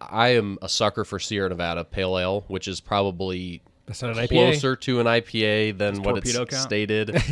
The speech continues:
Speaker 2: Yes, it does.
Speaker 3: I'll
Speaker 1: Um,
Speaker 3: take that
Speaker 1: Torpedo's
Speaker 3: then.
Speaker 1: an extra
Speaker 2: Or
Speaker 1: pale
Speaker 2: Torpedo.
Speaker 1: ale, so t-, Torpedo doesn't count
Speaker 3: Still
Speaker 1: either
Speaker 3: doesn't
Speaker 1: if,
Speaker 3: count.
Speaker 1: if Sierra Nevada
Speaker 2: Ken
Speaker 1: does.
Speaker 2: can call it whatever he wants. <laughs>
Speaker 1: Um,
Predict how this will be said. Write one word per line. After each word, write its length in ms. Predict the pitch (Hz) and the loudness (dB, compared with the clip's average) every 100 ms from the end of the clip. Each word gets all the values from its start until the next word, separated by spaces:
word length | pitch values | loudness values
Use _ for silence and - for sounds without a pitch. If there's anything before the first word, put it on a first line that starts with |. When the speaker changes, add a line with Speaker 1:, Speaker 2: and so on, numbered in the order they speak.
| 143 | 0
Speaker 2:
Yes, 320 | 151 156 - | 2 2 0
it 100 | 208 | 0
does. 320 | 220 165 104 | 2 2 0
Speaker 3:
I'll 80 | 92 | -2
Speaker 1:
Um, 60 | 95 | -4
Speaker 3:
take 80 | |
that 60 | 107 | -2
Speaker 1:
Torpedo's 440 | 117 143 147 131 | -2 2 2 2
Speaker 3:
then. 100 | 110 | -2
Speaker 1:
an 60 | 107 113 | -4 -4
extra 280 | - 131 117 | -4 -2 0
Speaker 2:
Or 40 | 113 | 2
Speaker 1:
pale 120 | 143 104 98 | 4 4 4
Speaker 2:
Torpedo. 60 | |
Speaker 1:
ale, 220 | 92 92 | 2 0
so 180 | 98 90 | 0 -2
t-, 140 | - - - | -4 -8 -4
Torpedo 400 | 104 113 127 104 | -4 0 2 2
doesn't 200 | 95 90 | 0 -4
count 140 | 107 | 0
Speaker 3:
Still 100 | 98 110 | 2 2
Speaker 1:
either 60 | |
Speaker 3:
doesn't 140 | 95 92 | 2 -2
Speaker 1:
if, 60 | |
Speaker 3:
count. 180 | 98 95 - | -4 -6 -8
Speaker 1:
if 100 | 104 | -8
Sierra 280 | - 107 104 | -4 -2 -2
Nevada 340 | - 175 135 | -4 -4 -2
Speaker 2:
Ken 220 | 165 208 | 2 4
Speaker 1:
does. 80 | 226 | 4
Speaker 2:
can 160 | 214 196 | 2 0
call 260 | - 151 156 | 2 4 4
it 80 | 143 | 2
whatever 380 | 135 139 139 | 0 0 0
he 120 | 143 151 | 2 2
wants. 500 | 135 131 127 175 - 160 131 | 2 2 0 -2 -4 -6 -8
<laughs> 240 | 139 - 120 | -10 -12 -6
Speaker 1:
Um, 380 | 113 110 98 | -4 -4 -8